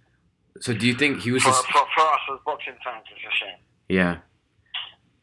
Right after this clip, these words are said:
Speaker 1: Um, so he was suspended six months by the Nevada State Athletic Commission.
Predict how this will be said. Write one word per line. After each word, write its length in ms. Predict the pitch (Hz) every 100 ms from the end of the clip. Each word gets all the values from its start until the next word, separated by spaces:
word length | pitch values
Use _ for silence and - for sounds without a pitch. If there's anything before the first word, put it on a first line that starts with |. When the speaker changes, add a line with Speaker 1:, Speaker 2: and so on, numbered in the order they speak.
| _ _ -
Speaker 1:
Um, 260 | 101 95
so 300 | 92 120 107
he 200 | - -
was 120 | 120 120
suspended 460 | 117 131 135 120
six 300 | - 117 110
months 280 | 104 110 110
by 160 | 107 101
the 240 | 95 92 -
Nevada 380 | 98 95 95 98
State 220 | - 101
Athletic 360 | 92 101 98
Commission. 480 | 95 98 101 - 113